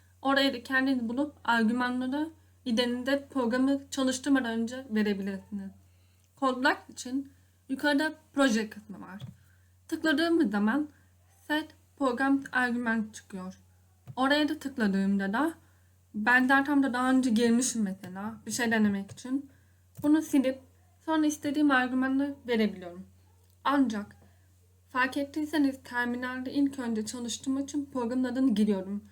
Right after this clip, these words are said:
ve bu sıfırıncı argüman oluyordu. ide verirken ise beni buraya tekrar şu D S G olan program adını vermeme gerek yok.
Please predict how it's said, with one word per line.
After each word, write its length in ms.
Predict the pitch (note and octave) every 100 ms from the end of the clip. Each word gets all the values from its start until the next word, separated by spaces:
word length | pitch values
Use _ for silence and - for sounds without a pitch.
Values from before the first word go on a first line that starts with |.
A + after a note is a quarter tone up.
| _ -
ve 120 | C4
bu 60 | D4+
sıfırıncı 540 | D4 C#4 B3 G#3+ G3+
argüman 360 | F#3+ F#3+ G3+ F#3
oluyordu. 440 | E3+ F3 F3 G3 - _ _ _
ide 360 | C4+ B3 C#4+ C#4
verirken 480 | C#4 D#4+ - C#4+
ise 400 | G#3 G#3 B3+ D4 - _ _ -
beni 220 | C#4 C#4+
buraya 280 | C#4+ C4+ C4+
tekrar 500 | C4 A3 A3 G#3+ A3 - _ _ -
şu 200 | C#4+ A#3+
D 220 | A#3+ A#3
S 80 | A3
G 100 | -
olan 320 | B3 A3 G#3+
program 340 | - B3+ B3 B3+
adını 300 | G#3 G#3+ A3
vermeme 440 | A3+ A#3 B3+ C#4 D4+ -
gerek 340 | A3+ C4 C4+ -
yok. 480 | G#3 G3 G3 -